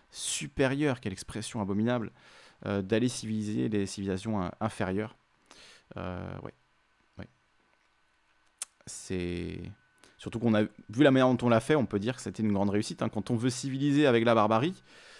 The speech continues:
c'est sûr que ça se passe très bien. Et ça d'ailleurs, euh, les, les droitards honnêtes, euh, le reconnaissent, hein, que le, l'action coloniale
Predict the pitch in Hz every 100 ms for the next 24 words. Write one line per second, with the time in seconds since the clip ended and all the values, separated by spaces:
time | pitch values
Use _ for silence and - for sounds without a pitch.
0 | - - - _ - 120 - 190 - 120
1 | 107 104 - 143 - 131 117 110 - _
2 | _ _ _ _ - _ _ _ _ _
3 | - _ - 123 180 131 139 160 117 110
4 | 107 104 104 107 104 127 107 120 151 -
5 | 101 98 101 131 151 - 120 123 _ _
6 | _ _ _ _ - 110 101 98 95 98
7 | 98 - 113 110 110 113 110